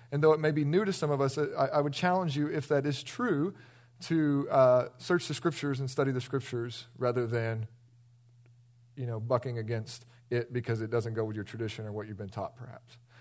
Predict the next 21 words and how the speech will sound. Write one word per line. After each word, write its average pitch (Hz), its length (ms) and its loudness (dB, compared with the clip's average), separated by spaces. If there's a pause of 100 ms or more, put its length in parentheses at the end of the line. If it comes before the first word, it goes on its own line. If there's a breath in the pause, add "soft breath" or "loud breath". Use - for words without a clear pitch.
So 160 120 -2
I 175 40 2
invite 170 300 10
you 185 60 4
to 160 60 4
study 151 180 4
the 139 60 2
scriptures. 123 380 -4
And, 131 100 -6 (340 loud breath)
and 151 120 0
maybe 202 220 8
that's 196 300 10 (180)
for 190 100 4
you, 202 240 6
instead 185 220 6
of 160 60 2
a 165 40 2
question 190 400 4
about 165 220 10
the 160 60 -2
series, 190 240 2